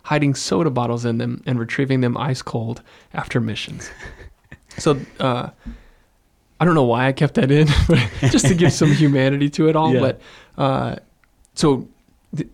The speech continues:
Speaker 1: he goes from the Olympics. Everything starts to happen with World War Two.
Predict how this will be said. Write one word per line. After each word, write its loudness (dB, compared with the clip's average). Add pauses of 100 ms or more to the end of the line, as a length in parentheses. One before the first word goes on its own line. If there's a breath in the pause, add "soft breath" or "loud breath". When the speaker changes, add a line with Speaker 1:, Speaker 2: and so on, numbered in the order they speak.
(160)
Speaker 1:
he 0
goes 2
from 2
the 0
Olympics. -4
Everything 2
starts -2
to 0
happen 0
with -4
World 0
War 0
Two. -4